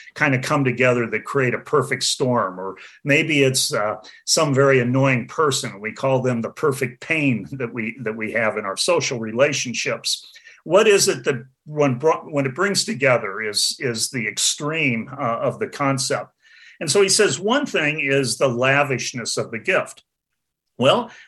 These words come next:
that applies quite well to, to the lavishness of God's gift to us through giving of his son,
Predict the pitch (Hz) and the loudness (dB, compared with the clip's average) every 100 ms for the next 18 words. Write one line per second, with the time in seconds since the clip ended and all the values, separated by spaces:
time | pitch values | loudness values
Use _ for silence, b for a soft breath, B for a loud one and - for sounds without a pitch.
0 | - 165 233 131 190 165 156 - 190 - | 2 2 2 0 2 4 2 0 0 0
1 | 131 117 107 117 139 120 131 131 - 135 | -2 -2 -2 -2 -2 -2 -2 -8 -2 0
2 | 120 117 123 135 123 117 143 131 131 - | 0 -4 -12 -6 0 4 4 4 0 -2
3 | 143 123 - 120 104 135 139 175 139 - | -4 -4 -4 -6 -8 -2 2 2 0 -4
4 | 110 101 - 120 113 113 110 - 120 113 | -6 -8 -6 -4 -2 -4 -4 -4 -2 -4
5 | - B B B 160 139 135 117 117 135 | -4 B B B 2 2 2 0 0 -2
6 | 117 - - 220 117 139 | 0 0 2 0 0 -6